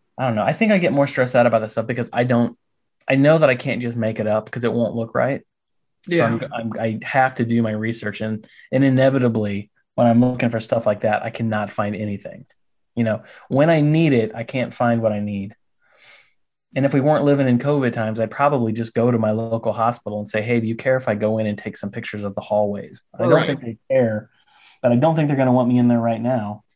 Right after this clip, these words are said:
Speaker 2: Yes, that is a good <laughs> point. Oh, no. Hmm.
Speaker 1: That's a few years down the road, though, so maybe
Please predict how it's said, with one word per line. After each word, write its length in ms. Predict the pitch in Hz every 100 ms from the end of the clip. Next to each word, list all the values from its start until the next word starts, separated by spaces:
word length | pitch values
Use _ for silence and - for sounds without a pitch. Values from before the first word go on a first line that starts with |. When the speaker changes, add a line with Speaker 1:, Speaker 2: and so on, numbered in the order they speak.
| _ -
Speaker 2:
Yes, 640 | 180 160 135 - - - -
that 160 | 156
is 160 | 160 -
a 80 | 214
good 240 | 208 -
<laughs> 0 |
point. 680 | - 214 - - 208 175 - _ - - - - - _ _ -
Oh, 200 | 190 165
no. 600 | 151 170 165 156 156 - _ _ -
Hmm. 440 | 262 202 175 175 - -
Speaker 1:
That's 120 | -
a 60 | 190
few 160 | 175
years 260 | 147 131 127
down 220 | 120 117
the 80 | 110
road, 220 | 107 104
though, 180 | 107 107
so 180 | - 110
maybe 600 | 120 120 117 110 110